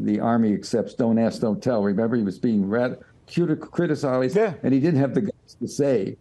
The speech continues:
Speaker 1: he did not have the guts to tell the, the members of the Joint Chief,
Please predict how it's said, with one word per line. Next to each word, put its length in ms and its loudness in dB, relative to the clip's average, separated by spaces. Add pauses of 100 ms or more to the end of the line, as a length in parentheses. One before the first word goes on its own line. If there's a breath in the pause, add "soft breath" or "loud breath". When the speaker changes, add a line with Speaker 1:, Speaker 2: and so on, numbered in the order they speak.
(140)
Speaker 1:
he 100 2
did 240 2
not 220 2
have 180 0
the 80 -2
guts 240 0
to 80 -4
tell 180 0
the, 240 -2
the 180 0
members 360 4
of 100 2
the 240 0 (140)
Joint 240 0
Chief, 320 0